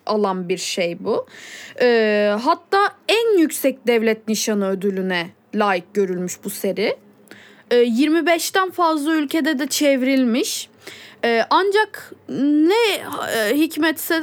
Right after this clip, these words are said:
bizde, e, bir şekilde çocuk tacizini meşrulaştırmak olmuş. Yani cümlelerin tam olarak ne olduğunu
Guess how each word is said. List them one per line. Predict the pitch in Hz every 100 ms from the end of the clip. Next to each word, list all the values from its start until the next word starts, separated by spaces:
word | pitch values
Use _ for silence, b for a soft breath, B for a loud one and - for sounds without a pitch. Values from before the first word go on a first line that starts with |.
| 330
bizde, | 294 349 330 254 311 480 571 -
e, | - 330 320 320 311 311 302 - 294 381
bir |
şekilde | - 320 330
çocuk | 453 403 392 392 - - -
tacizini | 320 254 247 415 554
meşrulaştırmak | 403 - 349 349 - 320 311 285 233
olmuş. | 170 135 -
Yani | 269 254 254 247 B B B 220
cümlelerin | 285 311 349 381 453
tam | 440 392
olarak | 392 403 415 415
ne | 392
olduğunu | 370 392